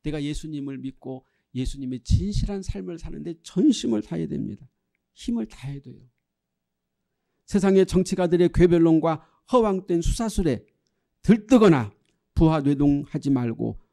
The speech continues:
오직 주의 말씀에 귀를 기울이고 주님의 뜻을 행하도록 진지하고 진실하며 성실하게 주의 거룩함을 밟아가야 우리가 하나님의 영광을 보게 되고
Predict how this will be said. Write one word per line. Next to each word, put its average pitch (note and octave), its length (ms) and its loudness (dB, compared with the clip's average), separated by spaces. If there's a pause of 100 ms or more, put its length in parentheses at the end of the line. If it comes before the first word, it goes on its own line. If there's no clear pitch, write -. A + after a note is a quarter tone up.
(160)
오직 D3+ 420 -6
주의 F3+ 200 -4
말씀에 D3 500 -6
귀를 B2 220 -4
기울이고 A2 560 -10 (260)
주님의 A#2+ 340 -4 (120)
뜻을 A#3+ 340 -2
행하도록 D#3+ 580 -2 (320)
진지하고 E3 720 -2 (280)
진실하며 D3 840 4 (120)
성실하게 F3+ 840 2 (440)
주의 C3 300 -2
거룩함을 B2 720 -4 (420)
밟아가야 A2+ 720 -2 (1080)
우리가 A2+ 440 -12 (800)
하나님의 F#3 380 -8
영광을 D3 320 -10
보게 A#2 280 -14
되고 G2+ 300 -20